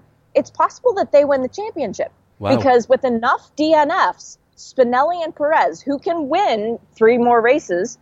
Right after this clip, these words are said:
Speaker 1: might not win the championship. It makes it very interesting that you think you have to keep the car in one piece.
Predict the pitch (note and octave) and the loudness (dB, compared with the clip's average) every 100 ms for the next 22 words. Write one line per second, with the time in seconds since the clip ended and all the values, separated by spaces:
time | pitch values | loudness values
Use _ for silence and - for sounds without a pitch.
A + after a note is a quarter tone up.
0 | _ _ _ F#3+ A3+ D#4 D4+ D#4 C4+ C#4 | _ _ _ -4 -2 -2 0 0 0 0
1 | B3 D#4+ E4 - F3+ - - - C4+ B3+ | -2 -2 -2 -2 -4 -4 -2 0 0 2
2 | A#3 C#4+ - G4+ A3+ A#3+ C4 B3+ C#4 C4+ | 2 2 -2 -8 0 2 2 0 -4 -6
3 | C4+ G3+ G3 A3 F#3+ G#3+ - G#3 F#3 - | -4 -4 -4 -4 -4 -4 -2 -4 -6 -6
4 | D4 D#4 - G3 G#3 - F#3 - G3+ F3+ | -6 -6 -8 -4 -4 -2 -4 0 0 0
5 | F3+ F3+ E3+ A#3 F#3+ - | 0 -4 -4 -2 -2 -4